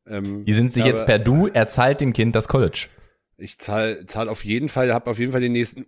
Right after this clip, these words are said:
Speaker 1: Urlaub vom Zahnarzt bezahlt, behaupte ich. Ähm, bin jetzt aber bis auf eine Krone, wo ich dann jetzt aber erstmal auf den Heilkostenplan von der Krankenkasse warten muss, äh, soweit erstmal wieder durch. Zumindest so mit allen, was jetzt, ge-, also was jetzt akut gemacht werden musste. Klar,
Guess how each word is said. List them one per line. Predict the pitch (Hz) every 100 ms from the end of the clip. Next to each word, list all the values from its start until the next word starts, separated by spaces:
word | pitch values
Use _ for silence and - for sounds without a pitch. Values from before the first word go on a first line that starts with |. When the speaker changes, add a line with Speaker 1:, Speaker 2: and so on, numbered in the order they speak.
| -
Speaker 1:
Urlaub | 117 104 90
vom | 92 87
Zahnarzt | 87 85 85 -
bezahlt, | 85 - 85 85 80
behaupte | 87 87 82 87
ich. | 87 - _ - - - _ _ _ -
Ähm, | 98 90
bin | 113
jetzt | 123 110
aber | 117 104
bis | 127 -
auf | 120 117 - -
eine | 117 123 123
Krone, | - - - 120 151 165 117
wo | 110
ich |
dann | 107
jetzt | 104 98
aber | 101 98
erstmal | 95 101
auf | 92
den | - 90
Heilkostenplan | 101 113 104 - 92 98 85
von |
der | 87
Krankenkasse | 87 131 - 113 104 104
warten | 104 107 101
muss, | 101 98 -
äh, | 104 101 95
soweit | 98 101 101
erstmal | 104 - 107 101 98
wieder | 101 98
durch. | 95 110 113 101 - - 113 110 -
Zumindest | - 101 98 -
so | 104
mit | 95 85 -
allen, | 92 98 95 92 87 - _ _ _ _ -
was | 90
jetzt, | 98 85 _ _ _ _
ge-, | 107 107 98 90 -
also | 104 90 87
was | 90
jetzt | 90 -
akut | 95 - 90
gemacht | 90 87 87 92
werden | 85 82
musste. | 82 - 85
Klar, | 90 85 82